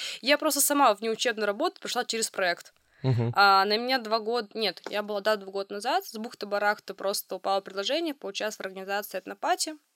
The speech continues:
Speaker 1: Она должна была проходить, по-моему, через две недели. Тоже жестко горели дедлайны, пытаясь собрать хоть кого-то из знакомых. Именно после этнопати я, ну, жестко подсела вот на эту вот,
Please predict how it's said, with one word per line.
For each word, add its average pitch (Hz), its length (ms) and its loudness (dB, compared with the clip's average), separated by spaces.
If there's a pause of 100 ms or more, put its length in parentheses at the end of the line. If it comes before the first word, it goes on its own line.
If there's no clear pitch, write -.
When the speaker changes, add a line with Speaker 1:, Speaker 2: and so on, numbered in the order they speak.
Speaker 1:
Она 214 280 -2
должна 214 260 -4
была 214 120 -4
проходить, 202 380 -10 (160)
по-моему, 190 180 -8
через 180 220 -6
две 226 220 -4
недели. 269 520 -2 (340)
Тоже 190 680 2
жестко 233 320 0
горели 220 280 0
дедлайны, 247 480 0
пытаясь 214 380 -2
собрать 208 260 -4
хоть 214 160 -8
кого-то 208 380 -6
из 190 80 -6
знакомых. 302 540 -2 (300)
Именно 254 300 0
после 226 320 -2
этнопати 226 500 -2
я, 226 320 2
ну, 208 240 -4 (340)
жестко 208 360 -2
подсела 208 420 -2
вот 185 200 -8
на 180 40 -6
эту 190 240 -6
вот, 175 200 -8